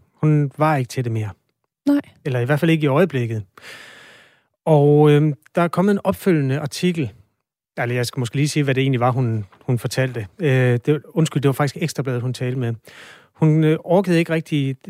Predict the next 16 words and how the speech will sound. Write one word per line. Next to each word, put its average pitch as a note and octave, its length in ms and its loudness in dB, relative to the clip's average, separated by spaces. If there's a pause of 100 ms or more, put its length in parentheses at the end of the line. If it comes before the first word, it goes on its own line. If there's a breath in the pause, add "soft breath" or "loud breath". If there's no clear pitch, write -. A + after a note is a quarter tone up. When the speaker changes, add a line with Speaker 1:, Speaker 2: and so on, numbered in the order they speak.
(100)
Speaker 1:
altså C#3+ 220 -6
den B2+ 140 -2
fysiske F#3+ 420 -2
sex, D#3+ 320 -2
men D3 240 -2 (180)
gjorde, D3 280 2
lagde C#3+ 280 0
vægt F3+ 200 -2
på, D#3 180 -2
at, C3+ 180 -6 (220)
øh, C#3+ 180 -6 (340)
det C3+ 140 2
seksuelle D#3+ 480 0 (260)
mellem C3+ 320 0
to F3 180 0
mennesker D3 460 -2